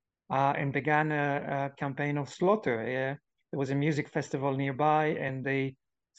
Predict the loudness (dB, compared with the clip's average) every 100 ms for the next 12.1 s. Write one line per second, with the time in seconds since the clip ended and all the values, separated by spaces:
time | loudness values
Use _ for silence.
0 | -6 -2 0 0 0 0 -2 0 -2 0
1 | -4 -2 -2 -2 -4 -4 -2 0 -2 -4
2 | -6 -4 -6 -2 -2 -4 -6 -4 2 6
3 | 6 4 0 0 0 -2 -2 0 0 -4
4 | _ _ -8 -2 0 2 2 2 -2 -6
5 | _ _ _ _ 2 2 0 2 2 2
6 | 0 2 2 0 0 0 0 -4 -4 -4
7 | -6 -4 -4 -2 -4 -2 2 0 0 -4
8 | -4 -4 -6 _ _ _ -2 4 4 4
9 | 2 0 4 4 2 _ _ _ _ _
10 | _ _ _ _ 2 6 6 8 8 8
11 | 4 4 4 6 8 6 6 2 2 0
12 | -4